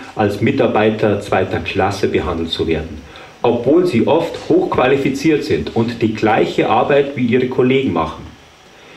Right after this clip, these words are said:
Extrem spiegelt sich dies natürlich auch im Vergleich der Löhne wider. Diese Grafik zeigt, dass nur neunzehn Prozent der Leiharbeiter einen Bruttolohn von über zweitausend Euro verdienen.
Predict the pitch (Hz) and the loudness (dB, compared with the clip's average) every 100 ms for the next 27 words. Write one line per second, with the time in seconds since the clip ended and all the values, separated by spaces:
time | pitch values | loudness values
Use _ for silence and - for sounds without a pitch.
0 | - - 110 110 143 147 165 160 151 143 | -20 -4 -2 0 2 2 2 0 -2 -2
1 | 131 131 131 131 123 - 123 120 101 98 | -2 -4 0 2 2 2 0 0 0 -2
2 | - 107 104 107 92 95 98 95 107 90 | 0 0 0 2 0 0 0 2 2 0
3 | 80 78 73 71 - - - - - - | -2 -4 -6 -8 -14 -20 -20 -20 -20 -20
4 | - - - - - 156 165 143 135 123 | -20 -20 -20 -20 -2 0 2 2 2 2
5 | 131 127 - 80 78 - - 98 - 120 | 0 -2 -2 -2 -4 -8 -4 -2 2 4
6 | 110 104 - 107 156 185 - 156 151 147 | 4 2 0 2 2 0 0 0 2 2
7 | 139 123 127 - 113 107 107 98 90 85 | 2 0 0 0 0 2 2 2 0 -2
8 | 85 - 110 110 - - - 104 92 - | -2 0 0 -2 -12 -16 -4 -2 -2 -2
9 | 131 156 143 131 123 127 127 - - 101 | 0 0 2 2 2 2 -4 -8 -4 -4
10 | 147 143 127 - 101 98 107 104 - 104 | -2 0 0 0 0 2 0 0 2 2
11 | 101 107 - 82 76 | 2 0 -2 -4 -8